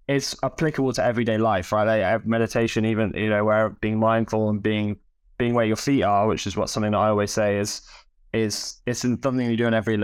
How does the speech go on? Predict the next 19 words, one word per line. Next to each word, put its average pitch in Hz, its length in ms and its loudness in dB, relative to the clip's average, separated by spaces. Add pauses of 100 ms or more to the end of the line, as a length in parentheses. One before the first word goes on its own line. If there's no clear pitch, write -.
(120)
everyday 113 380 2
life, 104 340 0
right? 107 200 2
And, 104 280 0
and 107 120 -2
I 107 60 -2
think 104 400 -4 (220)
it's 127 160 -4
good 131 300 0
that 127 120 2
they 117 120 2
have 117 240 -4
these 110 300 0
positive 107 640 -2
role 110 160 2
models 101 320 0
now 104 140 0
starting 104 380 0
to, 101 300 -2